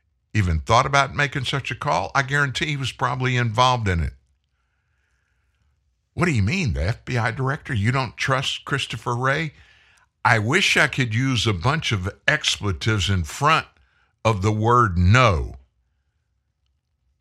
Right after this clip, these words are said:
Do you get how I really feel about the F B I director? Do you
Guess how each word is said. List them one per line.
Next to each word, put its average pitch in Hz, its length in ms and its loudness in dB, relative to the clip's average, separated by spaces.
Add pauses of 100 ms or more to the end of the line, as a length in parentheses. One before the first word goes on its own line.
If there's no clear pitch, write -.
(120)
Do 110 80 4
you 131 160 2
get 127 240 4
how 117 180 6
I 107 140 4
really 92 520 2
feel 175 380 -2
about 151 400 -4
the 147 140 0
F 156 180 -2
B 147 140 2
I 147 160 4
director? 151 520 -2
Do 117 200 0
you 113 380 2